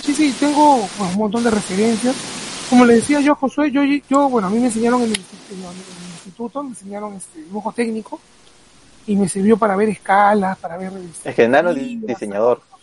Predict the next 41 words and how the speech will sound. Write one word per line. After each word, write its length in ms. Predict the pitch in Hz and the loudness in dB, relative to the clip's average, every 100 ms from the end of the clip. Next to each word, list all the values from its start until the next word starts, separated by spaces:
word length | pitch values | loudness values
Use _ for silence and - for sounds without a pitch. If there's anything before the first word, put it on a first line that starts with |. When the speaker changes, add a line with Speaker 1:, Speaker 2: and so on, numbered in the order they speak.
| - | -10
Speaker 1:
sombras, 360 | 220 214 113 | -8 -8 -8
Speaker 2:
diseñador 360 | 110 107 110 117 | -2 2 6 6
gráfico. 500 | 113 117 - 101 - _ _ _ - | 6 4 0 -12 -18 _ _ _ -14
Claro. 140 | 147 - - | -14 -12 -4
Speaker 1:
proporciones, 960 | 208 220 196 226 233 254 208 190 180 - | -2 -2 0 2 4 4 2 -4 -6 -10
me 140 | 196 | -6
ayudó, 260 | 190 214 240 | -2 0 0
creo 160 | 285 | 0
que 100 | 285 | -2
eso 100 | 285 | 0
me 100 | 302 | 2
ayudó 200 | 247 240 | 4 4
mucho 380 | 254 269 - 359 - - _ | 4 2 2 -2 -4 -20 _
a 100 | 180 | -10
aprender 380 | 170 185 202 226 | -8 -6 0 2
a 40 | 214 | 0
sacar 300 | 190 202 214 | -2 0 0
esas 220 | 202 - | -2 -4
cosas. 320 | 214 196 277 - - - - - - - - - - | -2 -2 -4 -8 -20 -20 -20 -20 -20 -20 -20 -20 -8
Y 400 | 214 196 190 180 | -2 2 2 0
tengo 240 | 170 247 294 | 0 2 4
un 80 | 302 | 4
montón 200 | 240 277 | 2 0
de 60 | |
referencias, 580 | 240 190 180 220 185 170 | -2 -2 -2 0 -2 -6
¿no? 160 | 190 208 | -8 -8
De, 120 | 190 - - | -10 -12 -10
de 80 | |
donde 240 | 190 190 190 | -6 -4 -6
puedo 400 | - 294 302 311 | -2 0 2 0
saco 260 | 247 - 233 | -2 -4 -4
referencias, 600 | - 185 202 190 170 170 | -4 -4 -4 -6 -8 -4
¿no? 60 | |
Ya 120 | 208 | -2
sea 140 | 208 220 | 0 0
en 80 | 190 | 0
tres 260 | 202 185 | 0 0
D, 400 | 196 240 254 262 | 2 4 4 4
imágenes, 840 | 240 190 214 233 - 226 226 233 233 - - - - | 2 2 2 2 -2 -6 -4 -4 -6 -10 -20 -20 -2
conceptuales, 960 | 220 220 175 226 233 240 226 226 214 | -2 0 -4 2 4 4 2 -2 -4
blueprints, 720 | 202 202 233 247 269 277 - | -8 -8 -4 -4 -4 -6 -8